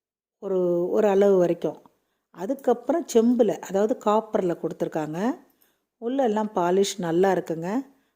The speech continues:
பாத்திரம் நல்ல வெயிட்டுங்க. நல்லாவே வெயிட் இருக்கு. கேளுங்க WhatsApp-ல. நான் அது என்ன வெயிட் இருக்கு, என்ன ஹைட் இருக்குன்னுலாம் நான் சொல்றேன் உங்களுக்கு விவரம். இது பெருசா சொல்ல சொல்ல லாங்கா போயிட்டே இருக்குங்க. அதனால தான் நானு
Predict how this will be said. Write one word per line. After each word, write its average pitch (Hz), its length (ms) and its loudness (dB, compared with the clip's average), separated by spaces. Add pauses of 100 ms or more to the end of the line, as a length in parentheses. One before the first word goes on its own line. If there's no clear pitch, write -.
(160)
பாத்திரம் 185 400 -8
நல்ல 180 400 0
வெயிட்டுங்க. 190 640 -2 (880)
நல்லாவே 202 480 0
வெயிட் 185 280 0
இருக்கு. 185 320 -4
கேளுங்க 196 560 2
WhatsApp-ல. 185 440 -2 (600)
நான் 185 140 -14
அது 175 140 -6
என்ன 190 280 -2
வெயிட் 185 300 2
இருக்கு, 196 320 0
என்ன 185 320 0
ஹைட் 175 260 -2
இருக்குன்னுலாம் 180 420 -4
நான் 190 140 -4
சொல்றேன் 180 360 -2
உங்களுக்கு 156 300 -8
விவரம். 156 420 -4 (480)
இது 175 280 -8
பெருசா 180 340 -2
சொல்ல 196 320 -2
சொல்ல 202 280 0
லாங்கா 185 540 -2
போயிட்டே 175 320 -2
இருக்குங்க. 170 260 -6
அதனால 165 400 -6
தான் 196 120 -4
நானு 165 420 -6